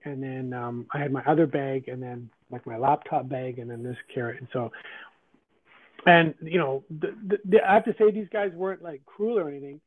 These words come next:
The police were less cruel than the customs people, 'cause once they got me outside into the vehicle and they were gonna take me to the police station, I heard a couple of them saying that was overdoing it to take his bag away like that. This guy's just in transit. They should have just left him, left his bag alone, or,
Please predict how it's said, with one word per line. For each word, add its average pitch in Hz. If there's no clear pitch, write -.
The 139
police 220
were 180
less 165
cruel 165
than 143
the 139
customs 196
people, 156
'cause 143
once 160
they 160
got 147
me 151
outside 147
into 135
the 123
vehicle 165
and 139
they 135
were 131
gonna 131
take 160
me 147
to 127
the 123
police 185
station, 139
I 175
heard 143
a 135
couple 143
of 131
them 131
saying 135
that 139
was 123
overdoing 131
it 107
to 151
take 143
his 107
bag 113
away 113
like 113
that. 117
This 143
guy's 139
just -
in 123
transit. 208
They 135
should 156
have 151
just 135
left 165
him, 165
left 160
his 156
bag 156
alone, 165
or, 127